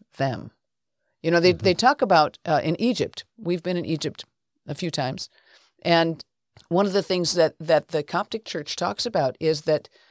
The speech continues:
Speaker 1: somebody was there on the day of Pentecost and brought it back to Egypt. It was before, was it Mark? I think it was the Apostle Mark that came there and, and brought his, his part of it. But,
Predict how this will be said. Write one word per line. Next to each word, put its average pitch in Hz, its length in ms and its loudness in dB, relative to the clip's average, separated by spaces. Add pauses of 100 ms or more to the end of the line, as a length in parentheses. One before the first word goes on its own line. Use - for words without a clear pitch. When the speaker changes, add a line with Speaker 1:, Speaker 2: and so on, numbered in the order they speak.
(320)
Speaker 1:
somebody 220 600 4
was 170 340 4
there 170 640 2 (160)
on 196 220 4
the 196 60 0
day 185 180 4
of 165 120 4
Pentecost 165 720 -2
and 160 180 -4
brought 175 240 4
it 170 140 -2
back 165 220 4
to - 120 -8
Egypt. 202 400 -4
It 165 100 -2
was 151 160 -4
before, 170 640 0 (260)
was 165 180 -4
it - 80 -6
Mark? - 440 -4
I - 60 -6
think 226 160 -6
it 220 40 -4
was 196 160 0
the 185 80 -4
Apostle 180 360 0
Mark 196 320 -2 (440)
that 175 200 2
came 196 280 -2
there 175 420 2
and, 160 320 0 (120)
and 156 220 0
brought 170 320 4
his, 247 460 0 (120)
his 254 280 0
part 156 240 4
of 143 80 -2
it. 165 160 -2
But, 175 220 2